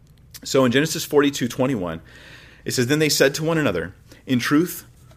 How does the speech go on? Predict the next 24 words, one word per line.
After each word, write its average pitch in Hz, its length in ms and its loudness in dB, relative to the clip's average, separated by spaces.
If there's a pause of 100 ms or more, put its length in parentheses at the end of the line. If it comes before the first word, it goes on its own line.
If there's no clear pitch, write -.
(240)
we 123 160 2
are 131 80 6
guilty 123 480 0
concerning 113 540 -2
our 98 100 -4
brother, 87 540 -2 (320)
in 113 80 -2
that 107 160 -2
we 113 80 0
saw 139 500 0
the 143 100 -2
distress 113 560 -4
of 117 140 -8
his 110 160 -4
soul 101 400 0
when 104 140 -6
he 113 120 -4
begged 120 400 0
us 87 280 -6
and 98 160 -10
we 104 80 -6
did 98 100 -8
not 90 180 -8
listen. 90 360 -8